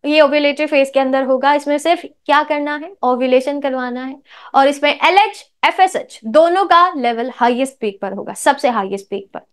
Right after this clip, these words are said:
And last phase हमारे पास जो है that is luteal phase, जिसका एक और नाम है secretory phase। Secretory phase इसका इसीलिए नाम है क्योंकि यहाँ से कुछ चीजें सिक्रीट की जाती हैं, ठीक है, अभी समझ आ जाएगा आपको।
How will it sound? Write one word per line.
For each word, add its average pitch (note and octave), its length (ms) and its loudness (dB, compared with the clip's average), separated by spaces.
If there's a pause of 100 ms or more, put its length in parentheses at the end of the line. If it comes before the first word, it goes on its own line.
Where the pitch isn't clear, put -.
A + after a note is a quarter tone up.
(560)
And F#4 140 2
last A4 360 4
phase G#4 180 4
हमारे F#4+ 280 4
पास F4+ 280 6
जो F4+ 100 4
है F4 280 4 (200)
that D#4+ 240 2
is C#4+ 160 -4
luteal G#4 460 4
phase, F#4 320 0
जिसका E4 260 -2
एक D4 160 2
और F#4 160 6
नाम F4+ 280 0
है F4+ 100 -4
secretory F4 760 -2
phase। - 340 -12 (320)
Secretory G4+ 600 2
phase F#4+ 240 2
इसका F4+ 220 0
इसीलिए E4 320 0
नाम D#4 220 0
है - 60 -2
क्योंकि E4+ 220 -2
यहाँ C#4+ 220 -2
से E4 100 -4
कुछ E4+ 220 -6
चीजें D#4 220 -4
सिक्रीट C4+ 520 -4
की A3 140 -4
जाती F#3+ 360 -6
हैं, F#3+ 100 -20 (460)
ठीक A#3+ 120 -2
है, C4 140 -2 (180)
अभी B3 200 0
समझ C4 300 0
आ A3 60 0
जाएगा G#3 320 -2
आपको। G3+ 240 -4